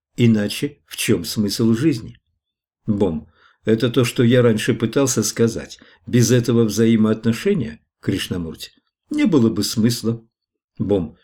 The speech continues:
И тогда люди придумывают смысл. Кришнамурти. Разумеется. Бом. Даже обращаясь к прошлому, мы видим, что древние религии утверждали подобные же вещи,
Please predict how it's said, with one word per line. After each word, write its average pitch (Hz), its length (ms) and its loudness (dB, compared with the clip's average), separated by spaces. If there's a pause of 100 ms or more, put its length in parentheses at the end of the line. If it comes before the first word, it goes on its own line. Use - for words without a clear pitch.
(180)
И 123 140 4
тогда 104 340 2
люди 165 520 0 (200)
придумывают 113 920 2
смысл. - 500 -2 (500)
Кришнамурти. 107 760 -2 (340)
Разумеется. 104 1300 0 (580)
Бом. 104 400 0 (300)
Даже 127 400 4
обращаясь 143 600 0
к - 120 -14
прошлому, 127 640 0 (180)
мы 117 200 4
видим, 110 280 4
что 107 220 -2
древние 98 460 0
религии 98 400 -2
утверждали 101 800 -4 (180)
подобные 127 580 4
же 113 140 2
вещи, 107 460 0